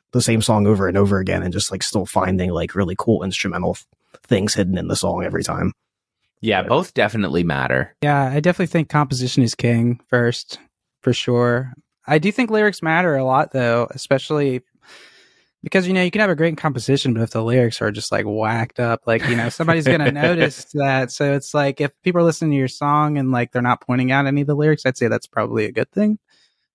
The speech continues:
Speaker 3: You know what I mean? But <laughs>
Speaker 2: You kinda want both to give you the chills, you know? Like,
Speaker 3: Yeah,
Speaker 2: that's
Speaker 3: for
Speaker 2: how you
Speaker 3: sure.
Speaker 2: know you have a good song, is when you're getting chills from, like, you know, a filthy breakdown or from, like, some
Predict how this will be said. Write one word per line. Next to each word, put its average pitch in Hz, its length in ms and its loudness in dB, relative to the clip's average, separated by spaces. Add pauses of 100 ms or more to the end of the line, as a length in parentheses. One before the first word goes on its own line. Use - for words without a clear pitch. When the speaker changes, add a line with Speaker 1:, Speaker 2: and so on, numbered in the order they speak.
(120)
Speaker 3:
You 135 100 -2
know 139 80 2
what 139 60 2
I 139 40 -2
mean? 143 280 0 (180)
But 123 140 0
<laughs> 135 300 2 (360)
Speaker 2:
You 139 120 -2
kinda 196 260 -2
want 247 300 -2
both 135 400 0
to 127 100 0
give 104 220 0
you 101 100 2
the 98 80 0
chills, 87 480 -2
you 120 80 0
know? 120 240 0
Like, 156 220 2
Speaker 3:
Yeah, 120 40 -6
Speaker 2:
that's 147 220 0
Speaker 3:
for 151 80 0
Speaker 2:
how 165 80 0
you 160 160 0
Speaker 3:
sure. 110 60 0
Speaker 2:
know 127 180 2
you 123 140 0
have 113 160 -2
a 110 40 -2
good 104 280 0
song, 98 400 -2
is 98 160 -4
when 101 200 2 (280)
you're 120 100 -2
getting 131 300 -2
chills 127 360 -2
from, 120 200 -2
like, 107 320 -2 (320)
you 110 100 0
know, 92 460 -2
a 117 100 -2
filthy 135 380 0
breakdown 127 760 0
or 123 240 0
from, 117 260 -2
like, 107 400 -4 (360)
some 127 500 2